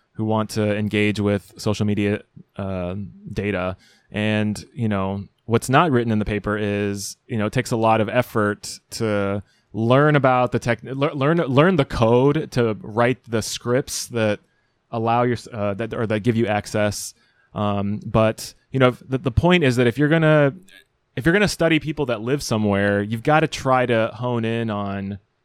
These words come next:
where they're at. And it is our opinion that using hashtags or only using geocodes, you know, are, it's just not, using either of those strategies is not sufficient. You've gotta,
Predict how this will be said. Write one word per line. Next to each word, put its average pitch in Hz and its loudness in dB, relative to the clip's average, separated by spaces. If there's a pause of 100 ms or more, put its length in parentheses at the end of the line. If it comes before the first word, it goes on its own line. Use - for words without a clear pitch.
where 110 -2
they're 101 -4
at. 90 -6 (120)
And 107 -6 (560)
it 113 4
is 113 4
our 147 6
opinion 113 2
that 107 -2
using 120 -2
hashtags 113 0
or 110 -2
only 117 0
using 110 -2
geocodes, 101 -2 (500)
you 104 -6
know, 95 -4 (220)
are, 113 -4 (100)
it's 120 -10
just - -8
not, 123 -2 (260)
using 147 2
either 156 4
of 143 2
those 139 2
strategies 120 2
is 110 -4
not 110 -2 (140)
sufficient. 90 -14
You've 101 -18
gotta, 107 -6